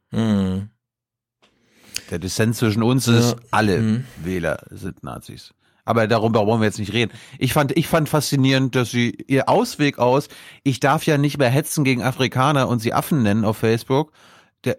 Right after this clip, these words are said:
Speaker 2: ihr Ausweg ist, na, dann mach ich halt ein Smiley, ein Affensmiley. Dann wissen, wi-, wisst, weiß meine Peer Group,
Speaker 1: Mhm.
Speaker 2: dass ich die,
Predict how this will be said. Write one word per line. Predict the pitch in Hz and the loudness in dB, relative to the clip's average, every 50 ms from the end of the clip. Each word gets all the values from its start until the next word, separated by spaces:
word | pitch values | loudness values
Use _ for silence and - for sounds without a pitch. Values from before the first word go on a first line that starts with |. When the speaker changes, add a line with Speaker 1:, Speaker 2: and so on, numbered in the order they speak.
| _ - | _ 0
Speaker 2:
ihr | 135 120 - | 0 2 4
Ausweg | 131 185 214 - - 143 143 135 | 2 2 2 0 0 0 0 0
ist, | - 123 151 185 - - - _ - | 0 -2 -2 -2 -4 -10 -16 _ -4
na, | - 180 175 | -2 0 2
dann | 151 151 | 2 2
mach | 147 156 | 0 2
ich | 147 165 | 2 2
halt | 165 156 147 | 0 0 0
ein | 143 | -4
Smiley, | - - 170 160 151 131 110 98 | -6 -4 -2 -2 0 0 -2 -2
ein | 107 120 120 | -4 -6 -8
Affensmiley. | - - - - 98 - - 110 92 90 90 90 92 104 - | -6 -6 -8 -8 -10 -14 -8 -6 -6 -6 -6 -8 -10 -10 -6
Dann | - 123 123 | -4 0 0
wissen, | 143 156 - - 151 147 139 - - | 0 0 0 0 0 0 -2 -4 -6
wi-, | 135 135 156 - | -4 -2 -2 -2
wisst, | - 139 160 190 190 - - 139 - - | -2 -2 -2 -2 -2 -2 -8 -10 -8 -4
weiß | 110 131 143 175 185 - | 0 0 0 0 0 -2
meine | 147 143 143 139 127 | -2 0 0 -2 -4
Peer | - - - 156 151 | -4 -2 -2 -2 -2
Group, | 147 135 135 139 139 131 | 0 0 0 0 0 0
Speaker 1:
Mhm. | 127 127 127 | -2 0 2
Speaker 2:
dass | 120 113 107 101 | 2 2 4 2
ich | 101 107 110 117 120 | 2 0 -2 -4 -6
die, | - 104 98 95 92 101 | -8 -6 -4 -4 -6 -6